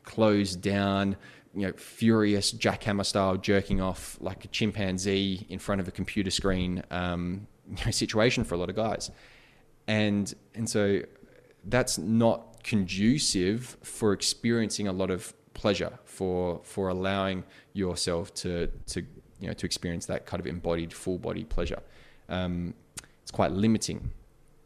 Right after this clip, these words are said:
And so I, I share with guys, like, "Okay, let's try and build a self-pleasure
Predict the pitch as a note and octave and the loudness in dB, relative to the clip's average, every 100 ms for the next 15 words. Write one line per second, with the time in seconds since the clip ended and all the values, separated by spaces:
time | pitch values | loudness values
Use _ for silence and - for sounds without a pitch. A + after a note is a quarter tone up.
0 | _ _ - - _ _ G#2+ G#2+ G#2 G2 | _ _ -20 -20 _ _ 0 2 2 0
1 | - - - G2+ G2+ - - G2+ G2+ - | -6 -6 2 4 4 0 -2 -2 -2 -8
2 | _ _ _ _ - D3 C#3 A#2 G#2+ G2 | _ _ _ _ -2 4 4 4 2 2
3 | G2 F#2 F#2+ - _ - A2 G2 F#2 - | 0 -4 -6 -14 _ -8 -4 -2 -2 -2
4 | B2 D#3 - - D#3+ A#2 A2+ G#2 F#2 - | -2 -2 -4 -2 -2 2 2 2 0 2
5 | A2+ G2+ - - G#2+ G#2+ F2+ | 2 2 -2 0 2 2 0